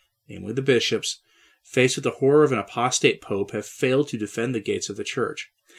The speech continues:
as the hordes of hell ransack so much of the city of God.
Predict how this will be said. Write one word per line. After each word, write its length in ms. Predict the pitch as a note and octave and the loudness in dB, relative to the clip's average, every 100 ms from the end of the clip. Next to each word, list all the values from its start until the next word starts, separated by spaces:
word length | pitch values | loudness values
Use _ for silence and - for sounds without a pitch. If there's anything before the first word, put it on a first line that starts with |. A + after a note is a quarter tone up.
| - - - | -20 -18 -2
as 160 | A#2 | 0
the 80 | C3 | 2
hordes 300 | - D3 D#3+ | 4 4 6
of 100 | F3+ | 2
hell 220 | C3 A#2+ | 0 -2
ransack 600 | A2+ G#2+ A2 - E2+ D2 | -2 -2 -2 -4 -6 -6
so 180 | - A#2 | -2 -2
much 200 | A2+ A2+ | -4 -8
of 60 | E2+ | -8
the 80 | G2+ | -6
city 260 | - G#2 | -4 -2
of 140 | G2 - | -4 -6
God. 340 | A2+ F2+ - | -6 -6 -12